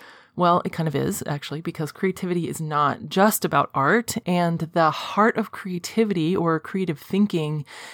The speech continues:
is basically the opposite of perfectionism, where we get to feel open to explore different ideas and new ways to do something. Even things that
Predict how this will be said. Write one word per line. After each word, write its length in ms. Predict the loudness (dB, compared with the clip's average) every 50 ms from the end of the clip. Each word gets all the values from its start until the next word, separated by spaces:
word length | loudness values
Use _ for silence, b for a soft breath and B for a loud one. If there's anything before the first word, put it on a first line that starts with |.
| B B
is 160 | 2 2 2
basically 460 | 4 2 2 2 2 -2 -2 0 0
the 180 | 0 0 -2 -4 -2 _
opposite 460 | 4 6 6 6 4 2 2 2 -2
of 140 | -2 -2 -4
perfectionism, 920 | -4 -4 -2 -2 -6 -6 -4 -6 -6 -6 -6 -6 -6 -6 -6 -6 -6 -8 -8 B B B B B B 0
where 240 | 2 2 2 2
we 160 | 2 0 0 2
get 260 | 2 2 2 2 0
to 480 | -6 -4 0 2 2 4 4 2 2 0
feel 320 | -2 0 0 0 2 2 2
open 500 | 4 4 4 4 4 2 2 2 0 -4 -6
to 260 | -6 -6 -6 -6 -6
explore 520 | -6 -6 -8 -8 -4 0 2 4 4 4
different 300 | 4 2 0 0 0 0
ideas 640 | -2 -2 -2 0 2 2 2 2 0 -2 -4 -4 -4
and 260 | -4 -4 -2 -2 0
new 180 | 0 0 2 2
ways 300 | 2 2 2 2 0 -2
to 140 | -6 -8
do 240 | -6 -2 0 0 0
something. 500 | 2 2 0 0 0 -2 -4 -4 -2 -2
Even 340 | 0 0 0 2 2 2 2
things 360 | 2 2 0 2 0 -2 0
that 320 | 0 2 4 4 4 2